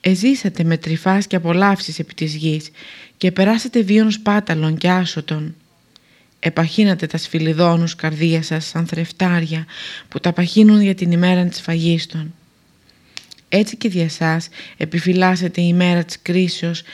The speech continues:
σαν άλλη μέρα σφαγής και καταστροφής σας. Έξι. Κατεδικάσατε τους αθώους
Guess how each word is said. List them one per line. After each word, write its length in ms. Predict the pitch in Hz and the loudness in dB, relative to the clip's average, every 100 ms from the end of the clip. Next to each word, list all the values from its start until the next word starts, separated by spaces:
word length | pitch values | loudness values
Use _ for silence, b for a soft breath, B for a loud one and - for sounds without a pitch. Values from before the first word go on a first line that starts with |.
| B B | B B
σαν 260 | - - 185 | -8 0 2
άλλη 200 | 226 226 | 4 4
μέρα 280 | 196 202 202 | 4 2 0
σφαγής 520 | 185 175 170 156 170 | -2 -4 -2 -2 -2
και 100 | - | -4
καταστροφής 720 | - - 180 196 202 175 156 | -8 -6 -4 -4 -4 -6 -8
σας. 280 | - 160 - _ _ _ _ _ _ _ _ _ _ _ - _ _ _ - | -8 -10 -12 _ _ _ _ _ _ _ _ _ _ _ -20 _ _ _ -16
Έξι. 400 | - 160 - - - _ B B B B B B B | -10 -10 -10 -14 -18 _ B B B B B B B
Κατεδικάσατε 680 | - 196 190 202 254 277 277 | -6 -2 0 0 0 -2 -4
τους 200 | 240 - | -6 -6
αθώους 680 | 175 151 190 175 160 160 | -6 -2 0 0 0 -4